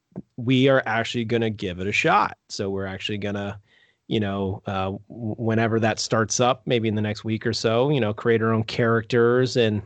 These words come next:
you know, uh, one of her coworkers slash friends, uh, is kind of starting off as the, as, like, a, the dungeon master. So, uh, it's kind of a learning experience for all of us. But, uh, I think that we, we kinda see it in, like, uh,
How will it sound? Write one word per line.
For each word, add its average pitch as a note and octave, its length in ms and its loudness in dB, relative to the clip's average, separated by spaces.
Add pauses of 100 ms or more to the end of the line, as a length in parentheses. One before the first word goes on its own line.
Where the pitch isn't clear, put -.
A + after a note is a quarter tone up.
(540)
you C3+ 80 4
know, A2 380 0
uh, G2+ 300 -2
one A2+ 300 0
of A2 100 0
her A2 120 0
coworkers A#2 840 0
slash A2+ 380 -2
friends, A#2+ 640 -2
uh, G#2 380 2
is A2+ 220 -2
kind A2+ 240 -2
of G#2+ 80 -4
starting A2+ 400 0
off G#2+ 260 -2
as A2 220 0
the, G#2 440 -2
as, G#2+ 200 -4
like, G2+ 180 -6
a, G2+ 80 -4
the A2 140 -4
dungeon A2+ 340 2
master. G#2+ 540 0
So, G#2+ 460 2 (500)
uh, G#2+ 340 -2
it's A2+ 120 -6
kind D#3 140 4
of D#3 60 4
a D3+ 100 6
learning C#3+ 340 6
experience B2+ 460 -8
for B2 220 -8
all A#2+ 240 -4
of B2 100 -4
us. F#3+ 360 -4
But, A#2+ 340 -2
uh, A2 180 -6
I B2+ 100 -6
think D3 300 -2
that C3 240 0 (320)
we, F#3 200 4
we G#3 160 -2
kinda C4 260 0
see D#3+ 300 -2
it E3+ 100 -2
in, D#3 120 -2
like, C3+ 260 -6 (220)
uh, A#2 360 -6